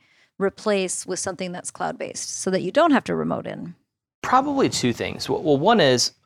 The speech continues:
Speaker 2: I, I don't technically have to remote in to access the firm's file server, but I do find that it's maybe a little easier when I'm in the, um, like, remote, remoting
Speaker 1: Mm-hmm.
Speaker 2: in environment.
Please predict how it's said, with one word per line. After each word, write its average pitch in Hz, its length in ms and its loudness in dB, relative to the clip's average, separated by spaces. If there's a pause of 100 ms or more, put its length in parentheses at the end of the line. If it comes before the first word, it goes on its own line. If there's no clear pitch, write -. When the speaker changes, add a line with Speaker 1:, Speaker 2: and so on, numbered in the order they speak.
Speaker 2:
I, 139 200 0
I 147 40 2
don't 226 220 4
technically 135 420 2
have 120 220 6
to 123 80 0
remote 104 320 0
in 104 160 -2
to 98 140 -4
access 101 420 -2
the 107 80 -6
firm's 104 320 -4
file 98 300 4
server, 123 400 2
but 120 320 -2
I 120 120 2
do 120 180 0
find 117 300 2
that 101 80 -2
it's - 240 -6
maybe 107 220 0
a 107 60 4
little 104 220 0
easier 143 460 0
when 135 160 -2
I'm 131 400 -2
in 127 160 0
the, 123 200 4
um, 117 340 0 (580)
like, 120 160 0
remote, 120 400 4 (160)
remoting 120 240 6
Speaker 1:
Mm-hmm. 117 80 4
Speaker 2:
in 113 120 2
environment. 113 580 2